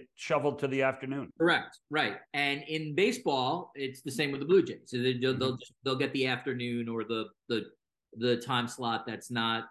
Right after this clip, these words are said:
Speaker 2: the most dependent on television. But the N H L, like, it's a real discussion point, as you know, having worked in the league and, um,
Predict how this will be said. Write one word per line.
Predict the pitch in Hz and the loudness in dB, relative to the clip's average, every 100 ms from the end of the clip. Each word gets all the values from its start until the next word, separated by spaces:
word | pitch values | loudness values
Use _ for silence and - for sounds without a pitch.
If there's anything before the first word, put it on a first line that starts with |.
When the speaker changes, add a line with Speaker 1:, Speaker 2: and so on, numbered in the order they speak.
| 104 | -8
Speaker 2:
the | 113 | -4
most | 113 107 - | -2 -4 -6
dependent | 101 117 110 107 | -6 -4 -4 -6
on | 101 | -6
television. | 98 135 143 101 98 98 - _ _ _ _ | -4 -2 -2 -4 -6 -12 -14 _ _ _ _
But | - 135 | -2 2
the | 156 | 4
N | 196 | 4
H | 269 - | 2 4
L, | 240 240 143 139 - 135 | 4 4 0 -4 -8 -2
like, | 139 131 - - | 0 0 -6 0
it's | 160 165 | 2 6
a | |
real | 175 131 160 180 | 4 6 4 4
discussion | 151 - 185 190 165 | 0 -4 -6 -6 -8
point, | 131 120 | -6 -4
as | 120 117 | -2 -2
you | 131 | -2
know, | 135 139 | -2 0
having | 131 123 120 | 0 0 -2
worked | 123 120 | -2 -2
in | 120 | -6
the | 117 113 110 113 | -4 -2 -4 -2
league | 120 123 139 | 0 0 -2
and, | 123 117 113 - | -4 -6 -12 -8
um, | 117 113 110 110 | -6 -4 -6 -10